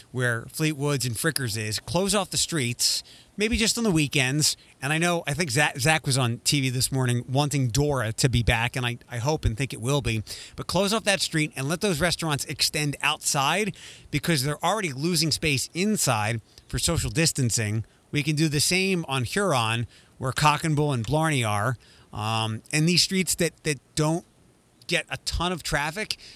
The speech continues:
should be opened up so these restaurants can, can serve more people. I,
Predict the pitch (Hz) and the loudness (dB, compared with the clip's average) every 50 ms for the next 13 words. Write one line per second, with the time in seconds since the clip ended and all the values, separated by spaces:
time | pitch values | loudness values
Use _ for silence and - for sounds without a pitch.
0 | - - - - 156 123 160 165 175 170 - 156 147 160 165 - - 156 143 143 | -8 -6 -4 -2 0 2 2 2 2 2 0 0 0 0 0 0 -2 0 0 0
1 | 117 110 170 185 170 - - 147 123 127 127 - - 135 131 127 120 123 - - | 2 2 2 0 0 0 -2 -2 -4 -4 -4 -4 -4 -4 -4 -4 -6 -8 -10 -10
2 | 135 127 - - 156 143 123 131 135 117 - - 165 156 - 101 82 73 71 160 | -6 -4 -2 -2 -2 0 0 0 -2 0 0 -2 -2 -2 -6 -8 -14 -10 -8 -8
3 | 160 - | -8 -8